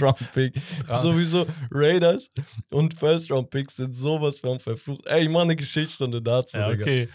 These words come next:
Speaker 1: Ey,
Speaker 2: Und
Speaker 1: ist
Speaker 2: dann der
Speaker 1: Wahnsinn.
Speaker 2: letzte Fact. Was macht ein Wide Receiver, die heutzutage offen-,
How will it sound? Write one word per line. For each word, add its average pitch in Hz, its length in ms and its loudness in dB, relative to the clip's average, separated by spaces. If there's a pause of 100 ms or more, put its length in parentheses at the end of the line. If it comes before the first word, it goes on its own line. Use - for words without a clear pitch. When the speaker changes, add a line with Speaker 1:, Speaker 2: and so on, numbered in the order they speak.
(160)
Speaker 1:
Ey, 123 220 4
Speaker 2:
Und 147 120 6
Speaker 1:
ist 117 80 -2
Speaker 2:
dann 151 180 6
der 156 80 0
Speaker 1:
Wahnsinn. 127 100 4
Speaker 2:
letzte 131 360 0
Fact. 147 300 -4
Was 127 300 0
macht 135 280 -4
ein 120 200 -4
Wide 135 160 -2
Receiver, 143 440 -2
die 120 220 -2
heutzutage 135 640 0
offen-, 131 340 -2